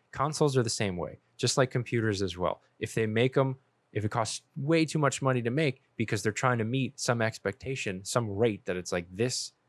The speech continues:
is what we need to do or else people are gonna be unhappy if we release the same console." But hey, we, if it's like, "Well, you can do twelve teraflops," and then seven years later, if they put out the next Xbox, which is gonna be called something stupid,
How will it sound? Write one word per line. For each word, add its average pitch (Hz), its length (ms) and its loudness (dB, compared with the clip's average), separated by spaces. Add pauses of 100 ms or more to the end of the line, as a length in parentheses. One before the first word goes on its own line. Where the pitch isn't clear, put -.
(400)
is 110 340 -2
what 117 220 2
we 123 100 0
need 123 160 -2
to 110 80 -2
do 147 280 6
or 110 140 8
else 107 180 4
people 107 280 -4
are 104 100 0
gonna 104 160 -4
be 98 180 -4
unhappy 101 640 -2
if - 160 -8
we 101 120 0
release 104 380 2
the 98 80 -4
same 101 280 -2
console." 127 460 0
But 92 160 0
hey, 123 160 2
we, 98 240 -2 (760)
if 123 180 2
it's 143 180 2
like, 107 180 6
"Well, 117 140 8
you 147 160 6
can 131 140 0
do 107 100 2
twelve 135 340 2
teraflops," - 680 -2 (320)
and 110 120 4
then 104 140 2
seven 143 440 4
years 123 220 0
later, 117 360 6
if - 160 -4
they 101 220 4
put 107 240 4
out 101 200 4 (120)
the 104 120 0
next 104 300 0
Xbox, 90 720 2 (640)
which - 180 0
is 101 100 0
gonna 107 140 2
be 104 100 2
called 95 220 -4
something 87 300 -2
stupid, 92 460 -6